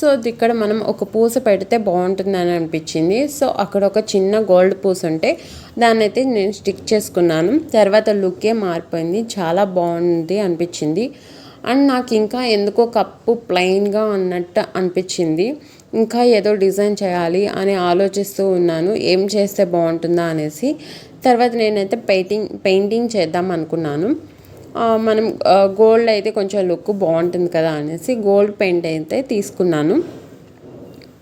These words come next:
దాంతో మనం just లైన్స్ డ్రా చేద్దామనేసి, ఆ, ఈ గోల్డ్ పెయింట్‌తో ఈ విధంగా అయితే డ్రా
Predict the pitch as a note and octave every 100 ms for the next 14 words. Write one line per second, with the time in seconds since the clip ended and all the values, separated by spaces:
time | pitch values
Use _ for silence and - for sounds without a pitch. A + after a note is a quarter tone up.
0 | - - - - - - - - A3+ A3
1 | A#3+ A#3 G#3 B3 A3 G#3 - - C#4 -
2 | F#3+ G3 F#3 G3+ G#3+ G3 G3 F#3+ G3 F#3+
3 | E3 F3 E3 E3 E3 E3 D#4+ G4 - -
4 | - - - G3+ F#3+ F#3 - - - -
5 | G#3 B3 A#3+ G3 G3 G3 F#3+ F3 D#3+ E3
6 | D#4 - - B3+ B3 A3+ G3+ F3 F3 C4+
7 | A3 G3+ F3